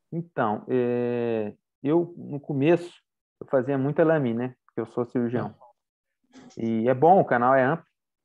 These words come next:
Mas depois de uns, sei lá, dez anos pra cá, eu tô velho já, né? Ah, eu faço por punção,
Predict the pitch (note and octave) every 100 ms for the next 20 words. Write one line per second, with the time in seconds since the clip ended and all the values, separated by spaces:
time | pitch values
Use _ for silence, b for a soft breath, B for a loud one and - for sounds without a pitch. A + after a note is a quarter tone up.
0 | _ _ _ _ _ _ - A2+ D3 D#3+
1 | F3 C#3+ E3+ A#3 D3+ A#2 _ A2 C3 C3
2 | G#2 - A2+ A2+ A2 G2 G#2+ G2+ A2 A2
3 | G2 - C3+ C3 _ - - A#2 G2 A2+
4 | A#2 G#2 B2 B2+ A#2+ _ _ _ _ _
5 | G#2 A2 A2 A2+ A2+ A2 G#2+ - C3 B2+
6 | C#3+ C3+ - D#3 D3+ F3 E3+ D#3 D#3+ G3